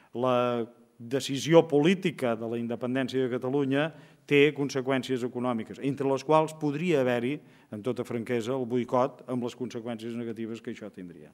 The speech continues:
Per tant, aquell boicot, de cara al futur, és una situació que és versemblant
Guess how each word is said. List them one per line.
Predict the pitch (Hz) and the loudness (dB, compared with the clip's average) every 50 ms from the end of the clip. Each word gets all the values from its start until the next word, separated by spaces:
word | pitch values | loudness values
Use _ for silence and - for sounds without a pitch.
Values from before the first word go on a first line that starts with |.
| _ _ _ - - _ - | _ _ _ -20 -14 _ -4
Per | 135 131 | 2 6
tant, | 160 175 180 180 | 8 8 8 8
aquell | 180 160 180 180 180 | 6 4 2 0 2
boicot, | 175 202 196 196 208 214 214 208 - - - - - - - - - _ _ | 2 2 4 6 6 4 4 2 -4 -14 -18 -20 -20 -20 -20 -20 -20 _ _
de | - 139 170 170 | 2 2 4 8
cara | 190 190 180 185 175 | 8 8 10 10 8
al | 170 160 160 | 8 6 4
futur, | - 156 160 170 170 170 170 | 0 0 2 4 4 6 6
és | 156 123 135 | 6 4 2
una | 147 139 135 | -2 -2 -2
situació | 127 - 131 120 123 127 120 - 135 135 117 | -4 -6 -6 -4 -4 -4 -4 -2 -4 -4 -2
que | 131 127 123 | -2 -2 -2
és | 117 107 | -4 -6
versemblant | 107 113 - - - 135 143 160 156 151 175 | -8 -12 -10 -8 -4 2 6 6 6 6 4